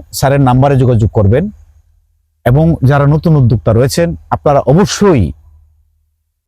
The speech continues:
YouTube-এ ভিডিওগুলো দেখে তথ্যগুলো নোট করবেন এবং মাঠ পর্যায়ে প্রয়োজনে এসে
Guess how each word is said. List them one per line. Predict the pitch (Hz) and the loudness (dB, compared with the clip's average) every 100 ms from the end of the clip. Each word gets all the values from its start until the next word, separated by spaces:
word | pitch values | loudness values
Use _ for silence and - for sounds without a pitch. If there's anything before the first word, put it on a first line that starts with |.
| _ - | _ -4
YouTube-এ | 156 - 185 185 | -2 0 0 2
ভিডিওগুলো | 156 143 143 139 151 | 2 2 2 0 0
দেখে | 110 127 - 165 | 0 0 -2 -2
তথ্যগুলো | 151 - 131 127 | -2 0 0 0
নোট | 113 160 | 0 0
করবেন | - 190 208 220 202 - - _ _ - | 0 0 2 0 -4 -14 -20 _ _ -4
এবং | 131 151 120 92 | 0 0 0 0
মাঠ | 160 - | 0 -2
পর্যায়ে | 196 180 175 165 | 0 2 2 2
প্রয়োজনে | 139 151 147 147 202 - - _ _ _ _ _ | 2 0 0 0 -4 -12 -20 _ _ _ _ _
এসে | 131 - | -4 -2